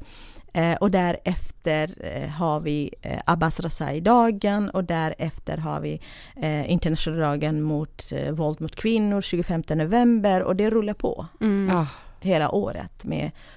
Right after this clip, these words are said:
Speaker 1: opinionsbildande aktiviteter.
Speaker 2: Ja, så viktigt
Speaker 3: Ja,
Speaker 2: jobbat,
Speaker 3: det är så,
Speaker 2: alltså.
Speaker 3: ja. Men, men om man lyssnar på det här och inte känner till, vilka var Pela och Fadima?
Speaker 1: Pela var en nittonåring, eh, sprallig, duktig på matte,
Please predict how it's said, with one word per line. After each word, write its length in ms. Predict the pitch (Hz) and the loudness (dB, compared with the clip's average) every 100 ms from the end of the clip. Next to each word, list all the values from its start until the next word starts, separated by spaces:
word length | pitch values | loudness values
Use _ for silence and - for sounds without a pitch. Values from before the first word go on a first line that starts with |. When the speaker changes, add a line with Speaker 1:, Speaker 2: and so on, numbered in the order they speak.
| - | -4
Speaker 1:
opinionsbildande 920 | 175 - 165 160 - 202 - - 151 | -4 0 0 0 -2 -4 -2 -2 -2
aktiviteter. 760 | - - - - - - 185 185 - - | -4 -6 -6 -4 -6 -6 -12 -12 -14 -6
Speaker 2:
Ja, 240 | 190 180 | -2 -2
så 440 | - - 190 160 156 | -4 -2 2 2 2
viktigt 320 | 160 - 190 | -2 0 4
Speaker 3:
Ja, 60 | 190 | 4
Speaker 2:
jobbat, 80 | 160 | 4
Speaker 3:
det 140 | 175 | 4
är 60 | 185 | 2
så, 180 | - | 0
Speaker 2:
alltså. 180 | 165 165 | 0 2
Speaker 3:
ja. 340 | 175 180 170 208 - - - - - - - | 4 6 6 2 -6 -16 -20 -18 -20 -16 0
Men, 440 | 247 262 254 254 - | 4 6 4 2 2
men 220 | 247 254 | 2 4
om 120 | 254 | 6
man 260 | 247 240 233 - | 6 4 0 2
lyssnar 320 | 254 - 196 | 2 2 0
på 80 | 208 | 2
det 80 | 214 | 6
här 360 | 202 180 185 | 8 8 8
och 160 | 180 196 | 4 2
inte 340 | 208 208 - | 2 -2 -4
känner 220 | 185 190 190 | -2 0 0
till, 300 | 185 165 185 | 0 0 0
vilka 520 | 226 226 214 - 202 | 2 2 0 0 0
var 440 | 208 190 185 190 - - | 4 4 6 4 2 2
Pela 540 | 214 196 185 170 175 | 4 4 6 4 4
och 300 | 180 - - - | 0 -4 -6 -2
Fadima? 480 | 180 190 202 - - - - | 2 2 2 -2 -6 -10 2
Speaker 1:
Pela 320 | 254 233 240 | 6 8 8
var 260 | 240 226 214 | 8 8 6
en 360 | 196 196 190 220 | 4 4 6 6
nittonåring, 1000 | 233 - 196 190 202 185 180 180 180 175 - 175 - | 6 4 2 4 2 2 4 4 2 0 -8 -12 -4
eh, 300 | 180 175 170 | -2 -2 -2
sprallig, 960 | - - 233 233 220 185 190 185 175 - | -6 2 4 6 4 6 4 4 -2 2
duktig 720 | 214 - - - 208 208 - | 2 2 -4 -4 -2 -2 2
på 120 | 226 | 4
matte, 720 | 214 107 - - - 190 208 | 4 2 -2 -8 0 2 2